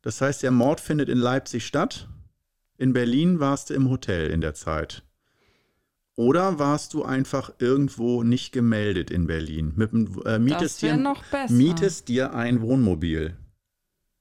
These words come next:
Speaker 1: Wo du
Speaker 2: Nee.
Speaker 1: damit gewesen bist, weiß doch keiner.
Speaker 2: Ja,
Speaker 1: Oder
Speaker 2: man
Speaker 1: wär
Speaker 2: kann
Speaker 1: das
Speaker 2: auch
Speaker 1: schon wieder
Speaker 2: einfach mit,
Speaker 1: verdächtig?
Speaker 2: ja, man kann auch einfach mit dem eigenen Auto
Speaker 1: Also
Speaker 2: rumfahren.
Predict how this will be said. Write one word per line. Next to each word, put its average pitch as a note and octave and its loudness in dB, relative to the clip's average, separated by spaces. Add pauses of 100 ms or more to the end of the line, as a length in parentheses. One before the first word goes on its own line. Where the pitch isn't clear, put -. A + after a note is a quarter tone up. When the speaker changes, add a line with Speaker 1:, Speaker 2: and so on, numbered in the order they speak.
(400)
Speaker 1:
Wo - 0
du - 2
Speaker 2:
Nee. G#2 2
Speaker 1:
damit F#3+ 4
gewesen D#3 4
bist, F#2+ -2
weiß F3+ -4
doch G#2 -6
keiner. F#2 0 (880)
Speaker 2:
Ja, G3+ 2
Speaker 1:
Oder - 2
Speaker 2:
man - 2
Speaker 1:
wär - 2
Speaker 2:
kann - 0
Speaker 1:
das - 2
Speaker 2:
auch - -4
Speaker 1:
schon C#3+ 4
wieder C3+ 4
Speaker 2:
einfach - -6
mit, - -16
Speaker 1:
verdächtig? G#2+ -2
Speaker 2:
ja, F3 -6
man E3+ -8
kann F3+ -8
auch F#3+ -10
einfach F#3 -8
mit F3 -6 (1160)
dem F#3 0
eigenen F#3+ -4
Auto G3+ -10 (2000)
Speaker 1:
Also D3 0
Speaker 2:
rumfahren. F#3 2